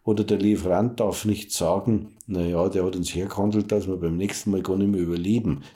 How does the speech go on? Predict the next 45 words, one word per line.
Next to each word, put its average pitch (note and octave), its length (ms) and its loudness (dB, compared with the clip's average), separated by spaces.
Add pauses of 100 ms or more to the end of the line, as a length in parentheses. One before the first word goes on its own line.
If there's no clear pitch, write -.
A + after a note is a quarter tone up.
Deswegen F#2+ 300 0
hat F#2+ 80 0
er F#2 80 -2
den E2+ 200 -2
Preis G#2 300 0
machen E2 340 -2
können." D2 380 -4 (300)
Oder A2 240 2
der G2+ 140 0
Kunde C3+ 400 4
kommt A#2+ 260 -2
irgendwann A2 440 4
drauf, G2 380 0 (300)
"Na F#2+ 180 0
ja, F#2 220 2
was G2 200 2
ist G2+ 140 0
denn F2+ 80 0
da D#2+ 160 2
eingebaut F#2 560 2
worden? E2 160 0
Er F2 160 2
hat F#2+ 80 0
uns F#2+ 300 0
das F#2 180 -6
gute A#2 220 2
Material F2+ 420 0
verrechnet, F#2 540 0
da G2 40 4
ist F2+ 180 0
aber, D#2 400 -4 (560)
da F2 100 2
ist E2 120 2
ein D2+ 60 -4
Geschmäckle, G#2 560 2 (220)
gell, F2 240 -2
was F2 200 0
da F2 100 -2
ist." D#2 280 -2 (260)
Also F#2+ 280 2
ich F2+ 100 2
möchte A#2 400 0
mit G2+ 220 4
einer D#2 260 -2
Ehrlichkeit C#3 840 0